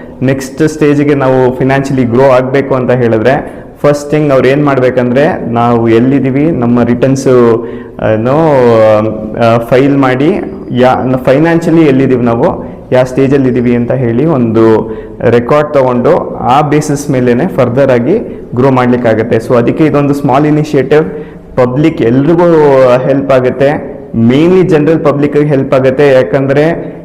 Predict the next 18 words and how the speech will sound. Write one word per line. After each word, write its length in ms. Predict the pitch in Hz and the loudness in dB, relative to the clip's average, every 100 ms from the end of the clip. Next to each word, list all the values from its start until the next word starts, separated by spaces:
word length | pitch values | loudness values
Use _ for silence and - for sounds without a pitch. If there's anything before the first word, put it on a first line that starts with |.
| - | -4
ಇಂಡಿಯಾಲಿ, 800 | 135 151 160 160 156 156 165 180 180 - | 0 2 4 4 4 2 2 0 -4 -6
ಆ, 440 | - 120 120 120 120 | 0 2 4 4 2
ಏಳು 520 | 117 123 151 170 170 | 2 2 4 2 2
ಕೋಟಿ, 640 | 160 156 156 170 175 - - - - | 0 0 2 2 2 0 -6 -10 -4
ಆ, 460 | 127 123 123 120 | 0 2 2 2
ಏಳು 320 | 117 135 170 | 4 4 4
ಮುಕ್ಕಾಲು 360 | 170 147 165 151 | 2 2 0 0
ಕೋಟಿ 360 | 151 147 151 147 | 0 -2 0 0
ರಿಟರ್ನ್ಸ್ 400 | 135 143 147 - | 0 -2 -2 -2
ಮಾತ್ರ 300 | 135 156 160 | -2 0 -2
ಫೈಲ್ 260 | 147 143 | 0 0
ಆಗ್ತಿದೆ 340 | 139 - 139 147 | -2 -2 0 2
ನೂರ 240 | 131 143 | 2 2
ನಲವತ್ತು 400 | 143 135 127 - | 0 0 -2 0
ಕೋಟಿ 580 | 139 139 151 175 - - - - | -2 0 2 2 -2 -10 -12 -2
ಜನಸಂಖ್ಯೆಗೆ. 580 | 135 135 143 120 117 110 87 - - - - - 113 | 0 0 -2 0 0 -2 -4 -10 -16 -20 -12 -4 -2
ಹತ್ರ 280 | 120 - 156 | 0 0 0
ಹತ್ರ 220 | 143 | 2